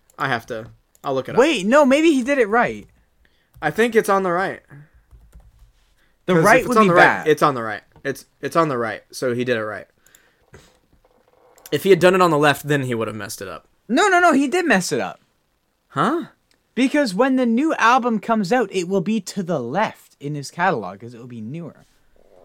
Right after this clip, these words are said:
Speaker 2: Meaning the faces will not align.
Speaker 1: Oh, you mean, oh, so, like, in terms of, like, if you're, lo-, I was thinking, like, if I have two of the albums, the new one's on the left and the n-,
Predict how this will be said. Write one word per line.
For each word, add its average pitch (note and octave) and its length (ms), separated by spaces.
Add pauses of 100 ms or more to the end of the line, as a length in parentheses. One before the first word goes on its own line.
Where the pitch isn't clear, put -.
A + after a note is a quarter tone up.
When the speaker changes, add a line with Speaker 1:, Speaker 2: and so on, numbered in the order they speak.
Speaker 2:
Meaning G#3 340
the F#3 100
faces G#3 480
will E3 100
not E3+ 280
align. B2 580 (440)
Speaker 1:
Oh, F3+ 680
you D#3+ 280
mean, E3+ 360 (200)
oh, F3 240
so, F#3+ 200
like, F3 240
in D#3+ 160
terms F#3 260
of, E3 100
like, D3+ 160
if D3 100
you're, D#3 100
lo-, D#3+ 160
I E3+ 120
was A3 140
thinking, F#3+ 340
like, E3+ 160
if C#3+ 140
I D3 80
have D3+ 200
two E3+ 260
of C3+ 100
the D3 140
albums, B2+ 500
the B2+ 120
new C3+ 200
one's C#3+ 240
on C3+ 140
the C#3 80
left B2 320
and B2 100
the A#2+ 240
n-, - 40